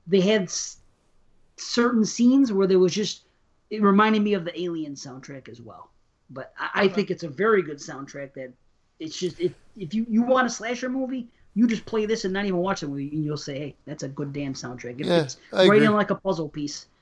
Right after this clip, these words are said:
Speaker 1: It, it's good shit, man.
Speaker 3: Brendan's
Speaker 1: I,
Speaker 3: wrong.
Speaker 2: It, it, it didn't, it didn't stay with me, so I can't remember.
Speaker 1: Doesn't have the authentic-, authenticity of, like, or it doesn't have the, the signature sound of, like, Rick Wakeman does with The Burning. That's a very, that's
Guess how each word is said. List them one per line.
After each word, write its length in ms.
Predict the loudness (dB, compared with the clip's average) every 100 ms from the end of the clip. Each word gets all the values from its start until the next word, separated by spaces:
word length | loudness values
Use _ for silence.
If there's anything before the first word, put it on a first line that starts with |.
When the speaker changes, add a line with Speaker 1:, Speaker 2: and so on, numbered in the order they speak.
| _
Speaker 1:
It, 100 | -6 0
it's 160 | -2
good 200 | 2 0
shit, 280 | 2 -4 -4
man. 240 | -8 -10 -2
Speaker 3:
Brendan's 360 | 2 2 2
Speaker 1:
I, 60 | 0
Speaker 3:
wrong. 200 | 0 0
Speaker 2:
It, 180 | -4 -2
it, 20 |
it 180 | -2 -2
didn't, 180 | -4 -4
it 120 | -4
didn't 180 | -2 -4
stay 240 | 0 0
with 160 | 2 2
me, 140 | 0
so 180 | 0 -4
I 60 | -6
can't 260 | -4 -8
remember. 560 | -6 -6 -6 -6 -8 -12 _ _ _ _ _ _ -2
Speaker 1:
Doesn't 240 | 2 4
have 220 | 6 4 4
the 140 | 2
authentic-, 640 | 4 2 -2 -8 -10 -10 -4
authenticity 840 | -2 -2 -6 -6 -8 -6 -6 -2
of, 140 | 0
like, 240 | 0 -2 -4 _ _ -10
or 300 | -8 -8 -8
it 80 | -4
doesn't 220 | -2 0
have 240 | 0 2
the, 120 | 2
the 120 | 2 -2
signature 720 | -6 -6 -6 -4 -6 -4 -4
sound 460 | -2 -2 0 -2
of, 80 | -2
like, 220 | -4 -6 -10 -10
Rick 240 | 0 0 2
Wakeman 500 | 4 4 2 -2 0
does 300 | 0 -2 -4
with 180 | -10 -12
The 60 | -8
Burning. 300 | -4 -2 -2
That's 200 | -2 -4
a 40 |
very, 600 | 0 2 4 4 2 -8 _ _ _ _ _ _ _ _
that's 260 | 0 0